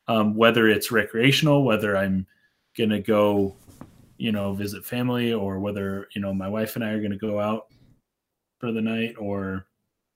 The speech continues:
something like that. Um, I basically every single day.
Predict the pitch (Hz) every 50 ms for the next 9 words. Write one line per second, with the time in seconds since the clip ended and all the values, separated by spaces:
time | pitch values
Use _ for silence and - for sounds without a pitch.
0 | _ _ _ _ _ _ _ - 131 - - 120 110 113 110 107 101 101 98 -
1 | 113 107 104 104 104 107 104 104 104 101 101 - _ _ - 123 117 110 147 147
2 | 139 139 - - 147 123 117 117 127 120 - 139 120 107 104 107 123 120 117 104
3 | 98 98 95 98